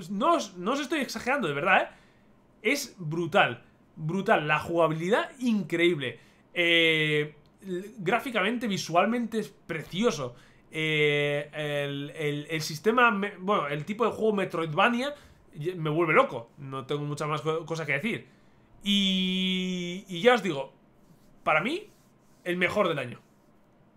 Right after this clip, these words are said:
No tengo más palabras, el mejor del año, no, no hay más palabras, ¿vale? Entonces, yo, si habéis jugado al primer Ori, os va a sorprender porque hay mejoras,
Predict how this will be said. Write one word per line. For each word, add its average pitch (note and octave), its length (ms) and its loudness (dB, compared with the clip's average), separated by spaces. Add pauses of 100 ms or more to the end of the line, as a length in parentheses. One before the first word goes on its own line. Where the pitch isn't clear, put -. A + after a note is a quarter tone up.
(1400)
No F3+ 200 -2
tengo C#4+ 160 6
más C#4 140 6
palabras, B3 360 2
el D#3 100 -6
mejor G3+ 260 0
del F#3+ 100 4
año, C#3 180 -2
no, F3 140 -4
no F#3+ 180 0
hay A#3+ 140 6
más A3 160 0
palabras, B2+ 380 -4
¿vale? A3 260 4 (320)
Entonces, F3 520 4
yo, E3 460 2 (200)
si - 180 -4
habéis G#3 160 4
jugado A#3 420 4
al E3 160 0
primer G#3 280 2
Ori, C#4 340 4 (1400)
os F3+ 180 0
va A#3+ 60 10
a - 20 8
sorprender B3 420 0
porque G3 220 -2
hay A#3 80 6
mejoras, B3+ 580 2